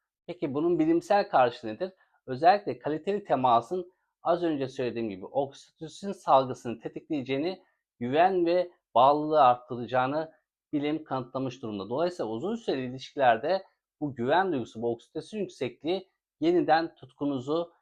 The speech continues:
cinsel isteğinizi, birbirinize uyumunuzu arttıracaktır. Ve dört hafta boyunca bu uygulamaları yapan çiftlerde cinsel yaşamın belirgin şekilde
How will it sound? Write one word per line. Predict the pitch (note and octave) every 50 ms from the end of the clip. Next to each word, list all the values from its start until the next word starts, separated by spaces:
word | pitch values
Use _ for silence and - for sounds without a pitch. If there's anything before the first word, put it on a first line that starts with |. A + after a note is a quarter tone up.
| _ _ _ _ _ -
cinsel | - C3+ C3 - E3 E3
isteğinizi, | D#3+ C#3+ - - C#3 A#2 A#2+ A#2+ A#2 C#3+ D3+ C#3+
birbirinize | B2 A#2 A#2+ B2+ C#3+ C#3 C3+ D#3 D#3
uyumunuzu | C3 C3 C3 C3 C#3 D3 C#3+ C3+ C3+ E3 E3+ D#3+ - - _ _ _ - -
arttıracaktır. | C3 C3 C3 - C3+ B2+ B2 A#2 B2 A#2 G#2+ - - F#2 F2 - _ _ _ _ _ _ _ _ -
Ve | D#3+ E3+ E3+ - - _ -
dört | D#3 F3+ A3 A#3 - -
hafta | E3+ D3 - - C#3 B2+
boyunca | B2+ B2+ B2+ B2 A#2 A#2 A#2 A2 G#2+ B2+
bu | C#3 E3 F#3+ G3+ G3 F#3
uygulamaları | E3+ C#3+ C3+ C#3+ C#3+ C#3 C3+ C3+ C3 C3 B2+
yapan | C3 - D3 - - D3 D3 D#3 D#3+ D#3+ _ _ _ _ _ _ _ _ _ _ _ _ _ _ _ _ _ -
çiftlerde | - - E3+ D#3 - - - D3 C3+ C3 B2+ A2 A2+ B2+ C#3 E3 E3+ - _ _ _ _ -
cinsel | C#3 C#3 C#3+ C#3+ - F3+ F3+ E3 D3
yaşamın | C3 B2+ - - C3+ C#3+ D#3 D#3+ D#3 - _ _ _ _ _ -
belirgin | C#3 D3+ F3 F3 E3 D#3+ E3 E3 D#3+
şekilde | D3 - - A#2 - - B2+ B2 A#2 C#3+ D#3+ E3+ E3 E3 -